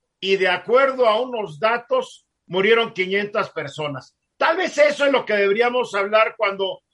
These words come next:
cuando sean quinientos los muertos, y no ochenta y ocho, caray,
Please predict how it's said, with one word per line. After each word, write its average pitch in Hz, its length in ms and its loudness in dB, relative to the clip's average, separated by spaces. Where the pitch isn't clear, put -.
cuando 190 240 0
sean 262 240 0
quinientos 277 480 -2
los 277 160 0
muertos, 302 520 -2
y 254 60 -4
no 269 220 -4
ochenta 208 480 -2
y 208 80 -2
ocho, 196 360 0
caray, 175 460 -2